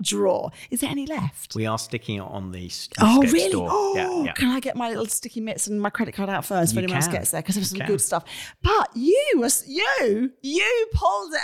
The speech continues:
Speaker 1: out of the back. You, every day, you
Speaker 2: Yeah.
Speaker 1: had a different space themed t-shirt.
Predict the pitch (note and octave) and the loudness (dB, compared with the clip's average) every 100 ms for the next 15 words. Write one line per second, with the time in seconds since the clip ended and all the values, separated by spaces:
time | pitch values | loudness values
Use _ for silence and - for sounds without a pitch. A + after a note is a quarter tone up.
0 | D4+ C#4+ C#4 - A#3+ C#4+ D#3+ A#3 D4 C#4 | -2 -4 -6 -12 -10 -10 -4 -2 0 0
1 | B3 G3+ B3 F4+ A#4 E3+ E3+ A3+ B3+ B3 | -2 -2 -2 0 2 2 0 2 4 4
2 | A3+ A3 A3 A#3 D4+ A3+ G3+ G3 - - | 2 2 2 0 0 -2 0 -2 -2 0
3 | - A3 G#3 G#3 - - _ _ - G#3+ | 2 2 0 0 0 -4 _ _ 0 2
4 | G3+ G#3 - - _ - C#4+ G4+ B4+ | 2 0 -4 -10 _ 2 6 6 4